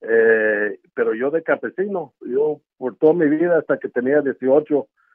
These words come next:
trabajé en los files, este, de, de puro,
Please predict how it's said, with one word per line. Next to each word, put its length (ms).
trabajé 360
en 80
los 180
files, 320
este, 480
de, 720
de 140
puro, 440